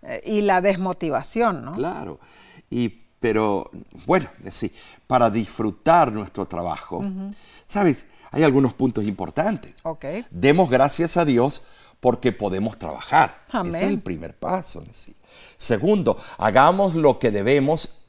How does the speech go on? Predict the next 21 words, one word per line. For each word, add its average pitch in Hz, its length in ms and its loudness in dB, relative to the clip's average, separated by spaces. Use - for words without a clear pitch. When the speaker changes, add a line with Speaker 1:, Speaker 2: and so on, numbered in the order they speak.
Speaker 2:
y 117 140 -2
un 98 160 -2
poco 123 280 2
más. - 440 -4
Speaker 1:
Ok. 185 340 -8
Speaker 2:
Mateo 143 240 2
cinco 123 340 0
cuarenta 110 360 -2
y 110 80 -2
uno 147 380 0
dice, 104 640 -6
"Si 113 480 -4
alguien 131 640 4
te 110 80 -6
obliga 113 500 0
a 95 40 -2
llevarle 120 640 2
la 104 180 -4
carga 143 320 4
un 110 140 0
kilómetro, 170 680 0